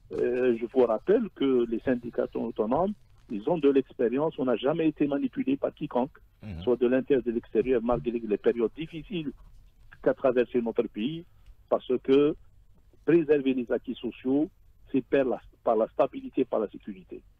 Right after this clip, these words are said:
Speaker 1: On n'a pas le droit quand même de jouer avec le feu. C'est des acquis sociaux.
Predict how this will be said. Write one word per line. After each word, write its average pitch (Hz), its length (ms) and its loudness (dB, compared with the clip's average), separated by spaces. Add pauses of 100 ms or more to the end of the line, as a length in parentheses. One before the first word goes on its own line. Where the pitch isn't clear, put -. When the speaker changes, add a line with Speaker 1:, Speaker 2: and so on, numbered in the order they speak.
(120)
Speaker 1:
On 139 80 4
n'a 139 160 0
pas 180 240 2
le 151 160 4
droit 131 260 0
quand 131 120 -4
même 135 120 -2
de 117 80 0
jouer 117 220 0
avec 110 240 -6
le 95 120 -2 (120)
feu. 127 220 4 (560)
C'est 135 120 0
des 120 220 0
acquis 135 240 -4
sociaux. 139 600 0